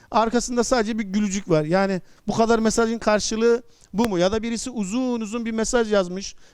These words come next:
bir derdini yazmış. Oraya işte, e, böyle falan ifadeler kullanılmış. Dolayısıyla şöyle oldu abi mevzumuz. Sanal dediğimiz bir alem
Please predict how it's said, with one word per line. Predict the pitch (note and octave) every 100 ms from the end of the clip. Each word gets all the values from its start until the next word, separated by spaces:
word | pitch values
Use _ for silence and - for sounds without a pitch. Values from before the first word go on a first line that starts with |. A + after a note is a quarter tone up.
| F3+
bir | A3+
derdini | G#3+ A3+ A3 B3+
yazmış. | B3 G#3 G3 B3 - - - _ -
Oraya | B3 A3 A#3
işte, | A3 - - B3+
e, | A#3+ A#3+
böyle | G#3+ A3
falan | G#3+ G#3+ A3 G#3+
ifadeler | A#3+ - G3+ G#3 A3 A3
kullanılmış. | F#3+ F#3+ F#3+ G#3+ D#4 - - - _ _ - F#3
Dolayısıyla | A#3 C#4 D4 D#4+ D#4
şöyle | C#4+ - C#4 C4
oldu | A3 G3 G3
abi | F#3 F#3+
mevzumuz. | F#3 F#3 E3+ A#3+ C#4+
Sanal | - A3 A#3+ A3+ G3+
dediğimiz | F#3+ F#3+ G3 G#3+ G3+
bir | A3+ A3
alem | G3 G3+ G3